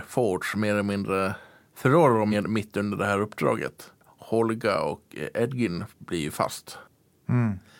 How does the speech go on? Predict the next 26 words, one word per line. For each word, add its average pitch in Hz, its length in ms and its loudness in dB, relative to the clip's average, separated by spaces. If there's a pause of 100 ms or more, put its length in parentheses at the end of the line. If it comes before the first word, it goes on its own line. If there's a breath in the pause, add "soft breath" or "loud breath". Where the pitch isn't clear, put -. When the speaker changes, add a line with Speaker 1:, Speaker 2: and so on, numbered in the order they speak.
(260 loud breath)
Speaker 1:
Och, 113 340 -2
eh, 107 120 0 (120)
Simon 170 440 4
skulle 110 240 0
ju 110 60 4
också 127 160 -2
blivit 107 260 0
fast, - 280 0
men 101 160 0
han 117 200 2
lyckades 107 380 0
komma 104 200 0
ut 107 260 -2
ur 107 80 4
rummet. 113 500 0 (320 soft breath)
Speaker 2:
Ja. 110 380 -2 (100)
Speaker 1:
Eh, 104 280 4
och 101 260 0
han 113 180 4
nämner 117 240 6
ju 104 60 2
senare 110 400 0
att 95 120 -4
han 107 160 0
var 104 140 2
ju, 87 80 -2